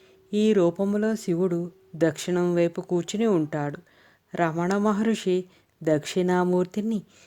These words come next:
నిరాకార జ్ఞాన గురువు అన్నారు. దక్షయజ్ఞంలో శివనింద భరించలేక సతీదేవి యజ్ఞగుండంలో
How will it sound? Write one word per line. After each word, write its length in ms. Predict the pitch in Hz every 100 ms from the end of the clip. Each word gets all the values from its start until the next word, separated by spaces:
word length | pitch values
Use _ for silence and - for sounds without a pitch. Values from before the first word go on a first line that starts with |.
| _ -
నిరాకార 760 | 170 165 170 180 - 196 202
జ్ఞాన 500 | 185 180 160 151 185
గురువు 440 | 175 175 165 160 190
అన్నారు. 560 | 214 170 165 156 156 - _ _ _ _ -
దక్షయజ్ఞంలో 1080 | 165 151 - 240 226 180 - 202 180 175 220 - _ -
శివనింద 580 | - 175 160 170 180 190
భరించలేక 1000 | 196 165 156 160 - 165 156 156 160 170 - - _ -
సతీదేవి 880 | - 160 185 202 214 208 180 180 185 _ _ _ _ -
యజ్ఞగుండంలో 1080 | 175 151 180 180 170 175 175 175 175 196